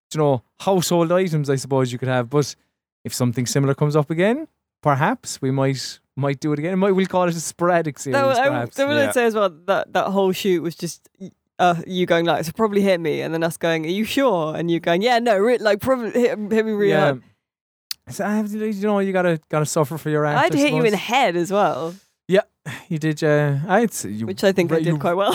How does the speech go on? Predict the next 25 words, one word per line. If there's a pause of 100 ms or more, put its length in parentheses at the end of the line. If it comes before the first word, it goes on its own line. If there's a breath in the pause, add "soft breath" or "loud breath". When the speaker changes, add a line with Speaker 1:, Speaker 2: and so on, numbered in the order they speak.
Speaker 1:
re-,
yeah,
you
relished
it.
Speaker 3:
Smother
him
in
mud.
<laughs>
Speaker 1:
Um, (340)
David
Ayers
asks,
"Where
is
Richie
Rich
on
the
list
of
Macaulay
Culkin
films?"